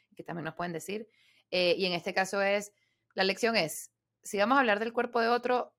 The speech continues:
pensémoslo dos veces. Porque a las mujeres especialmente estos temas nos parecen bastante sensibles y, y así como lamentablemente todavía, porque eso es una de las cosas que queremos cambiar y queremos promover que no sea así,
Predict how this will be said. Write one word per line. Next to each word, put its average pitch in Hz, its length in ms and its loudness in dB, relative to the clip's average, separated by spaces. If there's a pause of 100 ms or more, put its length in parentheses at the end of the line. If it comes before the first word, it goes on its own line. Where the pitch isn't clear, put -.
pensémoslo 170 460 -2
dos 165 100 -8
veces. - 400 -14 (420)
Porque 185 220 0
a - 20 4
las 190 120 2
mujeres 226 320 0
especialmente 220 720 -4
estos - 240 -8
temas 220 440 -4
nos 196 300 -8
parecen 196 420 2
bastante 220 520 -4
sensibles 233 380 0
y, 220 220 0
y 214 100 4
así 208 180 4
como 254 360 0 (220)
lamentablemente 208 720 2
todavía, 185 440 2
porque 175 160 -4
eso 175 120 -6
es - 20 -4
una 196 100 -2
de 202 60 -2
las 185 80 0
cosas 170 160 -6
que 180 60 -10
queremos 165 320 -6
cambiar 151 480 -4 (400)
y 190 100 -20
queremos 175 300 -2
promover 165 340 0
que 170 100 -2
no 175 100 -4
sea 175 160 -2
así, 214 300 -8